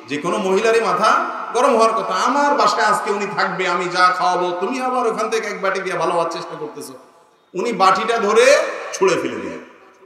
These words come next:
ছুঁড়ে ফেলে দিলেন। বাটির সব তরকারি তো গেছে গেছে, বাটিও দুই টুকরা হয়ে গেছে, কাঁচের বাটি ছিল।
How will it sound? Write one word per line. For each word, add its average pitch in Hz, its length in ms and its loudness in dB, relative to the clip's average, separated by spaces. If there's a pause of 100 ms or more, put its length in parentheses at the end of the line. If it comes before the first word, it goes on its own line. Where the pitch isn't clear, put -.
(1080)
ছুঁড়ে 269 200 6
ফেলে - 240 6
দিলেন। 147 220 -2 (680)
বাটির 170 260 0
সব 202 420 -6
তরকারি 190 440 -2
তো 220 100 -2
গেছে 202 260 0
গেছে, 226 260 -2
বাটিও 190 340 0
দুই 180 140 2
টুকরা 135 260 -4
হয়ে 95 220 -6
গেছে, - 240 -14 (100)
কাঁচের 180 240 -8
বাটি 160 220 -6
ছিল। 143 140 -14